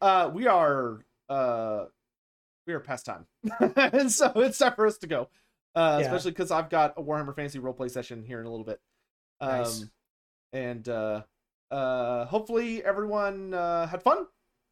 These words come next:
Speaker 1: Uh,
Speaker 2: Mm-hmm.
Speaker 1: today was a good day. Um, I will, I will say this hint. I'll say this hint for next week, and I'm just gonna leave everyone in horrible suspense. I have found deep genuine proof from something Games Workshop did very, very recently.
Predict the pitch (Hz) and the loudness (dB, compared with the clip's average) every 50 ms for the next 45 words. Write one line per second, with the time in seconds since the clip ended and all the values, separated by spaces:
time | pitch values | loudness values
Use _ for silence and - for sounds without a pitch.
0 | _ _ _ 160 165 156 151 147 147 - 175 180 175 170 165 175 196 190 226 240 | _ _ _ 0 2 2 2 2 0 -2 -4 -4 -4 -4 -6 -6 -4 -2 -2 -2
1 | 233 233 - _ _ _ _ _ _ _ _ - 165 170 165 160 151 147 143 139 | -2 -4 -8 _ _ _ _ _ _ _ _ -4 -2 0 0 2 0 0 -2 -4
2 | 139 139 135 135 - _ _ _ _ _ 180 214 233 269 - 170 208 208 254 285 | -6 -8 -10 -12 -14 _ _ _ _ _ 4 4 6 4 4 6 4 4 4 2
3 | - 285 240 202 208 190 - 185 147 110 - - _ 147 156 156 - 196 185 190 | 2 2 0 2 0 0 0 -2 -4 -4 -6 -8 _ -2 -2 0 0 0 -2 -2
4 | - - 180 156 143 151 143 131 - - 127 117 104 - _ _ _ _ - 151 | -2 -4 -8 -8 -8 -8 -10 -10 -10 -10 -10 -10 -10 -12 _ _ _ _ -8 -8
5 | 143 135 143 147 143 - - 165 151 147 147 147 147 135 143 147 143 143 139 131 | -6 -6 -6 -8 -10 -10 -8 -8 -4 -4 -2 -2 -2 -4 -4 -4 -6 -6 -8 -6
6 | 135 143 143 143 131 135 123 - - 135 - - 143 127 117 - - - - _ | -4 -4 -4 -4 -4 -8 -10 -12 -12 -10 -10 -8 -6 -8 -8 -8 -12 -14 -16 _
7 | _ _ _ _ _ _ _ - 151 202 226 247 240 240 - _ 202 190 180 165 | _ _ _ _ _ _ _ 0 4 4 6 4 4 0 0 _ 4 4 4 4
8 | 160 147 139 135 131 123 123 123 - _ _ _ _ _ _ _ _ _ - 185 | 4 2 0 -2 -6 -8 -12 -14 -16 _ _ _ _ _ _ _ _ _ -8 -4
9 | 196 202 226 254 247 - - - _ _ _ _ _ _ _ _ _ _ - 127 | -4 -2 -2 -4 -6 -10 -16 -20 _ _ _ _ _ _ _ _ _ _ -14 -12
10 | 127 131 135 180 196 220 233 240 233 233 226 214 - 220 214 202 185 165 - - | -10 -4 0 2 2 2 2 0 -2 -4 -4 -4 0 2 4 4 4 4 2 -2
11 | 156 147 - - 180 180 - 185 170 147 165 165 170 156 - 147 156 151 - 170 | -8 -6 -2 -2 -2 0 -2 -4 -4 -2 -2 -4 -4 -4 -6 -8 -8 -4 -2 -2
12 | 151 - - 143 - - - - - 165 165 175 180 190 185 180 190 185 170 156 | -2 0 -2 -6 -8 -10 -16 -8 -4 -2 2 2 2 2 0 -2 -2 -2 -2 -2
13 | 135 143 151 151 - 202 185 202 208 226 233 220 | -4 -6 -8 -8 -8 -8 -8 -6 -6 -8 -8 -10